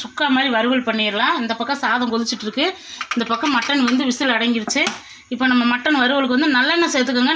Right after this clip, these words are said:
நல்லெண்ணெய் சேர்த்தா தான் சூப்பராக இருக்கும். நல்லெண்ணெய் நல்லா காயட்டும். வாங்க ஃப்ரெண்ட்ஸ், இப்போ கடுகு சேர்த்துக்கலாம். மட்டன் வறுவலுக்கு கொஞ்சமாக சேர்த்துக்கோங்க கடுகு.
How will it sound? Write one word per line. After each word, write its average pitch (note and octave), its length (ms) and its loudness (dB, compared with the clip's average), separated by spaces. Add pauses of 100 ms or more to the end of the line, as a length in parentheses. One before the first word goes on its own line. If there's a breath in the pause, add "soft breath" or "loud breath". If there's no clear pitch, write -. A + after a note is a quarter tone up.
நல்லெண்ணெய் C#4 320 2
சேர்த்தா C4 260 0
தான் D4+ 140 -2
சூப்பராக B3+ 360 0
இருக்கும். C4 300 2 (360)
நல்லெண்ணெய் B3+ 420 2
நல்லா B3+ 160 0 (100)
காயட்டும். A#3+ 480 2 (480)
வாங்க B3+ 200 2
ஃப்ரெண்ட்ஸ், B3+ 300 0
இப்போ - 160 -4
கடுகு A#3+ 300 2
சேர்த்துக்கலாம். A3 520 0 (100)
மட்டன் B3+ 320 2
வறுவலுக்கு A#3+ 440 2 (1040)
கொஞ்சமாக D4+ 420 4
சேர்த்துக்கோங்க B3 420 -2
கடுகு. B3 280 0